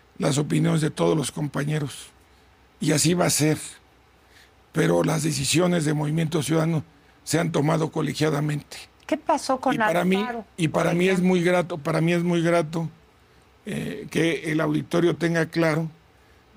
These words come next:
Speaker 1: que los términos de la convocatoria fueron aprobados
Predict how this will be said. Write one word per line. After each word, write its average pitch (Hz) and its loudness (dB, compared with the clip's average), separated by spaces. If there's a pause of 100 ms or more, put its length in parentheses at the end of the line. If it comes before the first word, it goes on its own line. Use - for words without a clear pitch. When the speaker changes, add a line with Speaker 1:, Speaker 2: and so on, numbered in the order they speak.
Speaker 1:
que 165 0
los 156 -2
términos 185 2
de 165 0
la 160 -2
convocatoria 156 -2 (920)
fueron 180 2
aprobados 170 0